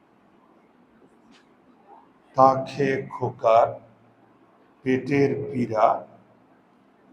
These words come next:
দেখা দিল। পেটের পীড়া দেখা দিল মানে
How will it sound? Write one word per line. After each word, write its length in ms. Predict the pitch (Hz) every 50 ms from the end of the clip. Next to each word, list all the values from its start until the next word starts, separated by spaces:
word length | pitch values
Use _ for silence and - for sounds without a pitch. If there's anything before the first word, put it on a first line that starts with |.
| _ _ _ _ _ _ - 98 104
দেখা 460 | 117 123 120 120 - - 131 127 120
দিল। 380 | 110 - 120 110 110 107 104 101 101 98 - - - _ _ _ _ _ _ _ _ _ _ _ _ - - - _ _ _ _ _ _ _ _ _ _ _ _ - - _ _ _ _ _ _ _ _ _ _ _ _ _ _ _ _ _ _ _ _ _ _ _ _ - - - - - - _ _ _ _ _ _ _ _ _ _ _ _ _ _ _ _ _ _ _ _ _ _ _ _ _ _ _ _ _ _ _ _ _ _ _ _
পেটের 420 | - 165 156 160 196 190 190 190 190
পীড়া 200 | 190 180 185 185
দেখা 280 | 170 147 147 156 170
দিল 220 | 175 170 170 170 165
মানে 200 | 156 151 143